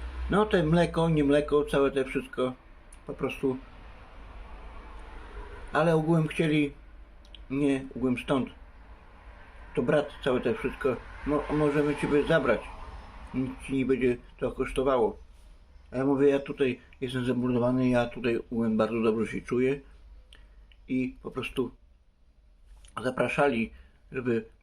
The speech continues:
ogółem przyjechać. Ale ogółem, a po co ja tam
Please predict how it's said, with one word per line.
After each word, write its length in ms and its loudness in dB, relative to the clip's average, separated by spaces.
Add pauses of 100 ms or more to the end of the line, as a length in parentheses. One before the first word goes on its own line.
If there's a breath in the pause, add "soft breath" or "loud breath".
(360)
ogółem 240 -2
przyjechać. 440 0 (760)
Ale 240 0
ogółem, 460 0 (840 soft breath)
a 100 -8
po 140 -4
co 120 0
ja 120 2
tam 260 -2